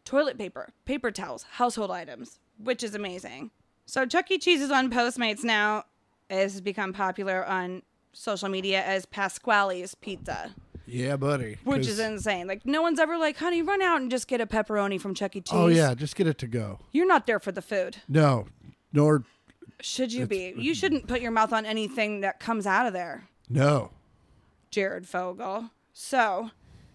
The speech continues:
Speaker 1: Applebee's has apparently <laughs> joined
Speaker 2: Oh, really?
Speaker 1: in on the game 'cause people are getting pissed, like, Pasquale Pizza and Wings,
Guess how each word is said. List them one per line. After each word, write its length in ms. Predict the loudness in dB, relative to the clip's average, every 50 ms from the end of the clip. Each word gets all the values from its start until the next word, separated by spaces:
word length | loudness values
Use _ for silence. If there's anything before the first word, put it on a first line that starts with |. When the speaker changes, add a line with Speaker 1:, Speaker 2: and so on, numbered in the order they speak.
| _ _ _ _ _ _ _ _ 2
Speaker 1:
Applebee's 560 | 4 6 6 6 4 2 0 0 -2 -2 0
has 220 | 2 2 2 0 -2
apparently 440 | -4 -2 -2 -2 0 0 -2 -4
<laughs> 20 | 0
joined 560 | 2 2 4 4 4 4 4 4 2 -2 -6 -10 -16 _ _ _ _ _ _ -4 0
Speaker 2:
Oh, 180 | 2 2 2
really? 500 | 4 4 4 4 4 4 4 2 2 2
Speaker 1:
in 200 | 4 6 6 6
on 100 | 6 6
the 80 | 4 2
game 180 | 0 -2 -2
'cause 140 | -4 -6 0
people 240 | 2 4 4 6 4
are 80 | 4 4
getting 200 | 2 0 -2 -4
pissed, 200 | -6 -6 -4 -4
like, 160 | -4 -4 -4
Pasquale 540 | -4 -4 -4 -4 -6 -8 -8 -6 -6 -6 -4
Pizza 260 | -4 -6 -4 -2 -2
and 80 | 0
Wings, 240 | 0 0 0 -2 -6